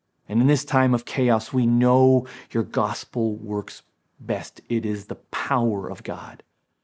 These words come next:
And we know that you are tapping each and every one of us on the shoulder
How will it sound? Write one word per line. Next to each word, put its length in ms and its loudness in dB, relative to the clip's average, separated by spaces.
And 180 0
we 120 6
know 200 6
that 200 2
you 100 4
are 80 4
tapping 500 0
each 220 -2
and 100 2
every 180 2
one 180 0
of 100 -2
us 160 -6
on 100 -2
the 60 -4
shoulder 500 -6